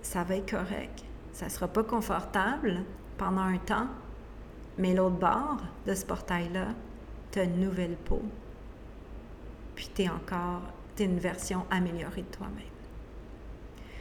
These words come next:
Fait que ça, c'est sa première, euh, leçon, je dirais, d-, dans,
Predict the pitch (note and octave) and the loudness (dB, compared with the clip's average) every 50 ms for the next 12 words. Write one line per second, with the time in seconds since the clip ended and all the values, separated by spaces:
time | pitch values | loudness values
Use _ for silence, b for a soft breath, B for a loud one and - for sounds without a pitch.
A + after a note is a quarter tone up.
0 | B B - - - - D4 D4 D4 A#3 F#3 F#3+ - F3+ F3+ - - G#3 F#3+ F#3 | B B -10 0 4 4 6 6 8 6 6 8 6 6 4 4 4 4 6 8
1 | F#3 F3+ F3 F3 F3+ F#3 G3+ F#3+ F#3 F3+ F3+ F#3+ F#3+ F3+ F#3 - - - - - | 8 8 6 4 2 2 0 0 0 0 0 -2 -2 -4 -6 -8 -10 -12 -12 -12
2 | - - - - - - - - - - - - F#3 F3+ F3+ E3+ F3+ - F3+ F3 | -12 -12 -12 -12 -12 -12 -12 -12 -12 -12 -4 0 2 2 2 2 0 -2 -2 -2
3 | G3 G#3+ - - G3 F#3 F#3+ G#3+ B3 - - - - - - - - F#3+ F3+ - | -2 -2 -2 -2 -2 0 0 0 -2 -4 -6 -8 -10 -10 -10 -10 -10 -8 -8 -6
4 | - - - - - - F#3 F3 F#3+ F3+ | -6 -6 -4 -4 -4 -4 -2 2 2 2